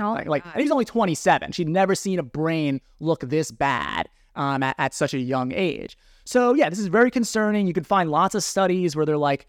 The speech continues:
Speaker 2: "B U finds C T E in nearly ninety-two percent of ex-N F L players studied."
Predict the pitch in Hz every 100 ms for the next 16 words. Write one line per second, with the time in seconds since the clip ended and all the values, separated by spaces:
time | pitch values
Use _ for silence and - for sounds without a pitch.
0 | _ 123 269 294 269 285 180 - 233 220
1 | 165 - 240 220 - 214 226 214 165 151
2 | 175 185 170 151 190 220 - 208 180 -
3 | 180 170 147 151 - - 151 143 143 139
4 | - 147 135 - - 147 - 98